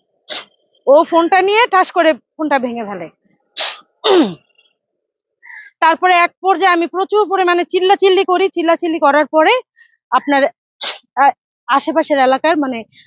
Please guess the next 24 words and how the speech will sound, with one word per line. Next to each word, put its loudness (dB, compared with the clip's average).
আওয়ামী 4
লীগের 0
কাউন্সিলর, 2
কাউন্সিলরের 0
কিছু -6
অফিসের, -2
মানে -4
অফিসের 0
ছেলেপেলেরা 4
আমাদেরকে 2
আটকায়। -2
আমি -2
বলতেছি, -2
"আমাকে 2
বাঁচাও, 4
আমাকে 0
মেরে 2
ফেলবো।" -4
আমাকে -2
বলতেছে, -2
"তোর 4
আজকে -2
মেরে 0
ফেলবো।" -10